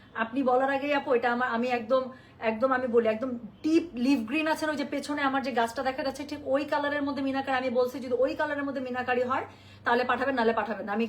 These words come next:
টিয়াটা আমার কাছে পছন্দ লাগে নাই, দুইটাই খুবই সুন্দর। আমি জানি তো সোনা, আমি জানি তো, হ্যাঁ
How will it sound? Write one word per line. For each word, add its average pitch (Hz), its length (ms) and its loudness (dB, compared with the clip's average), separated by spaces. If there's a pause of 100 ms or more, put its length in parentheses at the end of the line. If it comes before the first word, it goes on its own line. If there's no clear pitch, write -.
টিয়াটা 262 380 2
আমার 226 160 -4
কাছে 220 200 -6
পছন্দ 233 320 -4
লাগে 175 180 -8
নাই, - 80 -16 (380)
দুইটাই 294 420 4
খুবই 240 180 0
সুন্দর। 220 180 -4
আমি 269 140 -6
জানি 440 200 -2
তো 240 120 6
সোনা, 226 160 -4 (560)
আমি 339 180 -2
জানি 403 200 2 (100)
তো, 214 80 -8 (560)
হ্যাঁ 415 200 -6